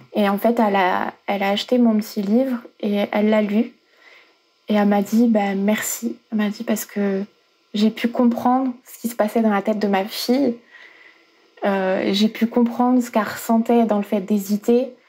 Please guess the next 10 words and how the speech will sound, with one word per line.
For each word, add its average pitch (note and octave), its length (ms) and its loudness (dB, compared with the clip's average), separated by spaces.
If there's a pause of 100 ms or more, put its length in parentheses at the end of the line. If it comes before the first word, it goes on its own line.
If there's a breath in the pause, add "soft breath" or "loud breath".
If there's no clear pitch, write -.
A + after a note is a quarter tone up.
(160 soft breath)
à F#3+ 80 -8
faire F#3+ 240 -4
le G3 140 -2
test, A#3 520 0 (540 soft breath)
d'hésiter A3 440 2
à A3 80 2
parler G#3+ 280 2
de G#3 60 2
la G#3 100 4
maladie, G#3 600 2